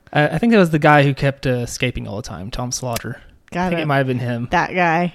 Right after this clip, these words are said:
Speaker 2: I
Speaker 1: Yeah.
Speaker 2: remember. He escaped a lot.
Speaker 1: I think, yeah, I think he was, like, he escaped from, uh, jail and went back to the same town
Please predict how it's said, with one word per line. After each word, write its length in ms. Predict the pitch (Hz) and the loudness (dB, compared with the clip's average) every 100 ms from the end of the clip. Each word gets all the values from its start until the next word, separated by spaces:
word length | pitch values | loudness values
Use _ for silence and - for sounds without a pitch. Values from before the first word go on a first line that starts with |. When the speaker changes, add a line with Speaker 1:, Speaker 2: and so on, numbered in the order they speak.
| - | 0
Speaker 2:
I 80 | |
Speaker 1:
Yeah. 120 | - 123 | 2 2
Speaker 2:
remember. 120 | 175 180 | 2 0
He 80 | |
escaped 300 | 226 - 190 | 0 2 0
a 40 | 151 | 0
lot. 280 | 160 175 - | 0 0 -2
Speaker 1:
I 80 | 165 | -2
think, 240 | 262 254 - | -2 -4 2
yeah, 180 | 180 | 2
I 40 | 151 | 4
think 140 | 180 | 2
he 100 | 160 | 2
was, 140 | 151 147 | 2 2
like, 380 | 139 - - _ | 0 -2 -18 _
he 160 | - | -2
escaped 400 | 151 - 147 151 | -2 0 0 0
from, 380 | - 160 143 139 - | -2 -6 -4 -8 -4
uh, 260 | 147 131 | -2 0
jail 520 | 131 135 135 143 147 - 151 | -2 0 2 2 0 -4 -4
and 100 | 143 | -2
went 160 | 139 | 0
back 200 | 135 143 | 0 0
to 100 | - | -2
the 80 | 143 | -4
same 260 | 139 143 139 | 0 0 2
town 480 | 135 135 143 151 | 2 4 2 0